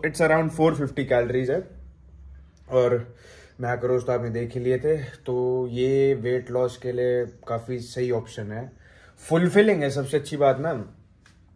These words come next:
इतनी कम calories में ना आपका जो पेट भरा रहेगा, कम से कम आपको चार पाँच घंटे भूख नहीं लगेगी। Trust me, आप एक बार try करना ये मील, <clears throat> बहुत fulfilling है। अभी ये एक घंटा तो यहाँ पड़ी रहेगी, मेरे यहाँ बैठी, सही, सही में ये नीचे नहीं सटकता भाई, ये बहुत देर में सटकेगा।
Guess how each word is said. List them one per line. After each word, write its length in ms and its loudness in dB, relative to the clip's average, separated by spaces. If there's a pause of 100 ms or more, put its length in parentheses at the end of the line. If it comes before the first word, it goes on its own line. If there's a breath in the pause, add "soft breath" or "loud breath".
(680)
इतनी 260 2
कम 240 2
calories 400 2
में 80 -2
ना 100 2
आपका 240 2
जो 160 0
पेट 340 0
भरा 280 0
रहेगा, 260 2
कम 240 -4
से 180 -2
कम 160 -2
आपको 220 -2
चार 260 0
पाँच 160 0
घंटे 300 -2
भूख 240 -4
नहीं 160 -4
लगेगी। 340 -4 (120)
Trust 240 -4
me, 160 -8 (520 soft breath)
आप 120 0
एक 80 4
बार 100 2
try 280 0
करना 260 -4
ये 180 -4
मील, 320 -6 (640 loud breath)
<clears throat> 380 2
बहुत 260 4
fulfilling 520 0
है। 200 -4
अभी 180 -2
ये 500 -2
एक 160 -4
घंटा 260 0
तो 100 -4
यहाँ 220 0
पड़ी 260 -2
रहेगी, 220 -4
मेरे 200 2
यहाँ 200 0
बैठी, 240 0
सही, 180 -6
सही 220 -2
में 120 -4
ये 240 4
नीचे 280 -2
नहीं 100 -2
सटकता 400 -2
भाई, 120 0
ये 100 -4
बहुत 260 -2
देर 140 2
में 80 -2
सटकेगा। 480 -10